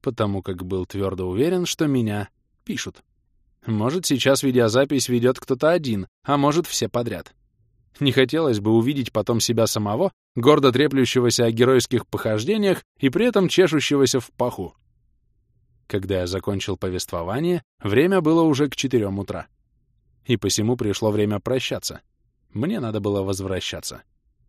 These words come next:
В Альгору. Встав, я шагнул к Кэлен и протянул ей свиток телепорта. «Возвращаю должок», — пояснил я. «Спасибо, Кэлен». Девушка молча кивнула, а свиток вместо нее забрал гном,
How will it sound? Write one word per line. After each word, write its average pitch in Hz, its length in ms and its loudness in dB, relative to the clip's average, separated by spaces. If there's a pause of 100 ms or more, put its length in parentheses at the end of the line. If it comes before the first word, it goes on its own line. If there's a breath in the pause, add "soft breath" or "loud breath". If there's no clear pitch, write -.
(240)
В 98 120 -2
Альгору. 98 400 -4 (500)
Встав, - 380 2
я 151 100 2
шагнул 117 420 0
к - 100 -20
Кэлен 175 400 0
и - 80 -2
протянул 127 440 -2
ей 139 200 2
свиток 104 340 -6
телепорта. 107 580 -6 (840)
«Возвращаю 160 760 2
должок», — 107 480 -2 (440)
пояснил 98 440 -2
я. 87 220 -10 (640)
«Спасибо, 147 480 -2
Кэлен». 90 340 -10 (1300)
Девушка 143 500 2
молча 107 380 0
кивнула, 131 520 -2 (160)
а 117 140 0
свиток 208 380 0
вместо 151 320 0
нее 127 260 4
забрал 127 380 0
гном, 101 340 -2